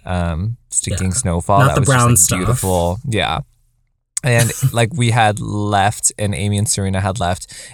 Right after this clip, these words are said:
Speaker 1: and it was just me and him walking through Times Square, and it was, like, this beautiful, um, like, snowfall.
Speaker 2: Yeah.
Speaker 1: And I just remember that because I thought that was such a cool moment to be like,
Speaker 2: Mm-hmm.
Speaker 1: "Wow." Like, I just remember the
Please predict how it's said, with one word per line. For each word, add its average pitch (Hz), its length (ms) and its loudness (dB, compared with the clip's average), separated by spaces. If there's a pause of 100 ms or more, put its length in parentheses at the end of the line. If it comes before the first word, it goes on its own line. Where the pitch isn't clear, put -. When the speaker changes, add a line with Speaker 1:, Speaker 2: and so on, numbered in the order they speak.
(120)
Speaker 1:
and 104 140 0
it - 20 2
was 98 120 0
just - 120 2
me 98 140 2
and 92 100 0
him 90 400 0 (320)
walking 104 420 0
through 101 200 -4
Times - 320 -4
Square, 101 680 2
and 92 200 0
it 87 60 0
was, 90 260 0
like, 82 320 -4
this 92 200 -2
beautiful, 90 920 -4
um, 78 480 -6 (240)
like, 65 280 -8 (240)
snowfall. 85 640 -6 (260)
Speaker 2:
Yeah. 123 200 4
Speaker 1:
And 220 80 2
I 220 140 4
just 220 180 0
remember 113 300 2
that 82 260 -2
because 127 220 0
I 120 80 2
thought 127 160 -2
that 120 100 0
was 113 140 0
such - 180 -2
a 98 60 -4
cool 95 440 -2
moment 92 520 -2
to 110 100 -4
be 107 100 0
like, 101 140 2
Speaker 2:
Mm-hmm. 135 140 8
Speaker 1:
"Wow." 101 280 4
Like, 131 240 2
I 143 200 2
just 156 180 0
remember 131 320 2
the 107 100 0